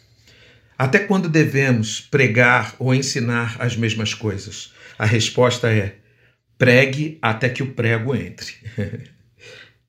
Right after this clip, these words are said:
Esta orientação quanto ao ensino parte daquele que não muda, Deus.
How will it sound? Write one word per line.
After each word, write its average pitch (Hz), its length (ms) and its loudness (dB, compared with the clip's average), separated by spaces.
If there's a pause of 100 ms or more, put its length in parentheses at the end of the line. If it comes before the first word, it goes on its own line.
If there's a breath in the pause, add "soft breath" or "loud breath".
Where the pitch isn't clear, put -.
(140)
Esta 147 280 0
orientação 139 880 2
quanto 123 380 0
ao 113 120 0
ensino 110 680 0 (540 soft breath)
parte 151 460 0
daquele 143 580 -6
que - 240 -14
não 156 220 0
muda, 127 440 2 (200)
Deus. 131 540 -2